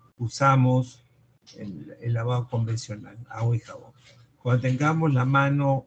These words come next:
macroscópicamente limpia, no vemos nada macroscópico, usamos el alcohol isopropílico gel, ¿no es cierto? ¿Sí? Pero ustedes cuando empiecen su labor, ya sea en consultorio, en,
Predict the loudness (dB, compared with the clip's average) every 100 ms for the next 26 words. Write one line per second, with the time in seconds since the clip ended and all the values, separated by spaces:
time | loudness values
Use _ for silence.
0 | _ -6 -6 -8 -8 -6 -6 -6 -4 -4
1 | -4 -2 -2 -2 -8 -6 -4 -4 -4 -4
2 | -4 -4 -4 -4 -8 -12 -12 -16 -18 _
3 | -12 -12 _ _ -20 -20 -12 -10 -4 -4
4 | -4 -6 -10 -10 -14 -6 -4 -6 -10 -20
5 | -16 -16 -18 -20 -16 -16 -16 -20 -20 -20
6 | _ _ _ -16 -12 -6 -8 -4 -8 -8
7 | _ -20 _ _ _ 0 2 2 -4 _
8 | _ _ _ _ _ 2 2 2 4 4
9 | 4 2 2 4 4 0 -2 4 4 4
10 | 0 -2 2 4 4 4 2 0 -16 -20
11 | -8 -6 -4 -2 -2 -2 -8 -6 -8 0
12 | 2 2 -2 -14 _ _ _ _ _ _
13 | -6 -4 -4